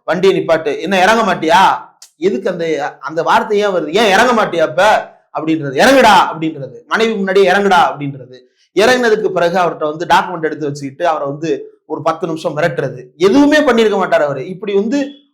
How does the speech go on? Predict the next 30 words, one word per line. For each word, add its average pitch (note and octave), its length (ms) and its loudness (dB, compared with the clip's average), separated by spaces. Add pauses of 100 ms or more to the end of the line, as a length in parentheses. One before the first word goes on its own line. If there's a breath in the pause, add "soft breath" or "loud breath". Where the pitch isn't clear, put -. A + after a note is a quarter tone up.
ஒரு B2+ 160 -12
அச்சத்தை B3 640 -6
ஊட்டுகின்ற F#3 640 -6
ஒரு, D#3+ 240 -4
இந்த D3+ 340 -10
ஊருக்குள்ள A3 380 -2
வந்து G3 120 -6
பூச்சாண்டி A3+ 480 -2
வர்றாம்பாங்களே, C#3+ 600 -6 (240 soft breath)
அந்த A3 260 -2
மாதிரி A#3+ 260 0
போலீஸ் A#3 360 0
வர்றான் E3+ 360 0
அப்படின்றது D#3 460 -4
வந்து A3+ 80 -4
பூச்சாண்டி B3+ 500 0
வர்றானுக்கு D#3 400 -2
நிகராக E3+ 720 -2 (200 soft breath)
ஒரு G#3+ 180 4 (540)
வன்முறைக்காரர்களாகவும், F3+ 1200 0
இவன் F3 220 -6
வந்தாலே A#3+ 480 2
விளங்காது, F3+ 440 0
இந்த C#3+ 140 -4
ஆமை A#3+ 280 2
பூந்த F#3 320 -6
வீடு, E3+ 220 0
அமீனா F3 360 -2
பூந்த D3+ 200 -8
வீடும்பாங்கல்ல, C#3 500 -6